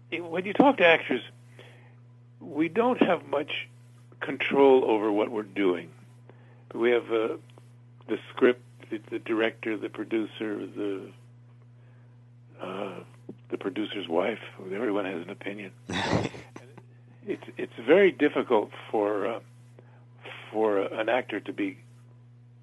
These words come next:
Speaker 1: uh, totally creative. Whereas a writer, the characters are all mine. I can kill 'em, uh, make 'em heroes. I can do whatever I want. So I'm in
Speaker 2: Mm-hmm.
Speaker 1: almost complete control,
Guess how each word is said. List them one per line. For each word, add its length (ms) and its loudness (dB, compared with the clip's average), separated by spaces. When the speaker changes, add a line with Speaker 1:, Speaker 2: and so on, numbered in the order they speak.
Speaker 1:
uh, 240 -8
totally 380 8
creative. 460 -4
Whereas 240 6
a 80 6
writer, 440 6
the 140 -4
characters 520 2
are 120 2
all 180 4
mine. 320 0
I 120 2
can 200 -10
kill 260 4
'em, 300 -10
uh, 220 -10
make 140 -8
'em 100 -4
heroes. 400 0
I 80 -8
can 140 -12
do 100 -6
whatever 380 -2
I 60 -4
want. 240 -6
So 80 -4
I'm 100 -6
in 140 -10
Speaker 2:
Mm-hmm. 320 -10
Speaker 1:
almost 460 6
complete 400 -2
control, 500 0